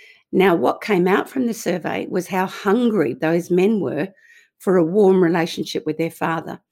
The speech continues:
But you remember that at the time, the man box was still saying, "You've got to be firm on your son or he'll end up really, you know, not good enough." So they didn't realise that the relationship, the, the connection and the warmth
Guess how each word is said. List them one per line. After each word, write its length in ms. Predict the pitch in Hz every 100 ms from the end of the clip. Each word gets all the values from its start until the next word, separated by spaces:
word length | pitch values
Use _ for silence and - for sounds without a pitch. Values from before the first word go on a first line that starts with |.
| - - _
But 120 | - 170
you 100 | 180
remember 280 | 190 220 226
that 220 | 202 -
at 160 | 180 -
the 80 | 170
time, 460 | - 233 277 185
the 60 | 180
man 320 | 170 175 202
box 300 | 180 170 -
was 100 | 170
still 240 | - 190
saying, 540 | 190 190 175 170 226 254 _ - _
"You've 120 | - -
got 120 | 185
to 80 | 156
be 120 | 151
firm 320 | - 185 165
on 140 | 147
your 80 | 147
son 260 | 143 151 139
or 120 | 139
he'll 100 | 143
end 180 | 151 143
up 140 | 143 -
really, 280 | 147 127 131
you 140 | 143
know, 120 | 135 135
not 260 | 139 -
good 140 | 151 143
enough." 260 | 117 - _ - - _
So 180 | - 202
they 120 | 185
didn't 320 | 190 247 302 262
realise 460 | 220 233 170 170
that 140 | - -
the 100 | 147
relationship, 880 | 151 151 175 214 - 180 - - -
the, 220 | 147 147 _ _ _ _
the 100 | 170
connection 720 | 165 - 180 208 208 - 196
and 140 | 151 151
the 60 |
warmth 580 | 160 233 254 131 -